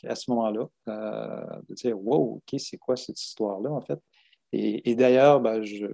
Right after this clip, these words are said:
petite anecdote, ça coïncidait avec le fameux film La Matrice, hein, qui était, euh, un film culte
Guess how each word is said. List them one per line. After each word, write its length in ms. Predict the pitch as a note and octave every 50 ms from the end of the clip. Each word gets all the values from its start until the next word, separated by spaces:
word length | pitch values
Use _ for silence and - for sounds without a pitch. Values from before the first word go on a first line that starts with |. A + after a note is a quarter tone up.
| - _
petite 300 | - G#2 - - - -
anecdote, 440 | A2+ A#2 A#2 A2+ A2+ A#2+ C3+ D3 D3+
ça 220 | - - - A2
coïncidait 500 | - - B2+ B2 A#2+ A#2 - - - C3
avec 220 | C3 A#2+ A#2+ A#2 -
le 60 | A2
fameux 500 | - - B2 B2 C3 B2+ C3 B2 B2 B2 -
film 440 | - - C3+ C3+ C#3 C#3 B2 A2+ B2 A#2+
La 180 | A#2 B2 C3+
Matrice, 540 | C3 A#2+ A#2 - - C#3 E3 E3+ - - - _ _ _ _ _ _ -
hein, 100 | B2+ C3+
qui 140 | - - G#2+
était, 200 | G2+ - A2+ B2
euh, 260 | A#2+ A2+ A2 G#2+ A2 A2 -
un 160 | A2+ A2+ A2
film 500 | - - - - C3+ C#3 C3+ C3 B2 A2+ G#2
culte 440 | - - D3 E3 E3+ E3 D#3 -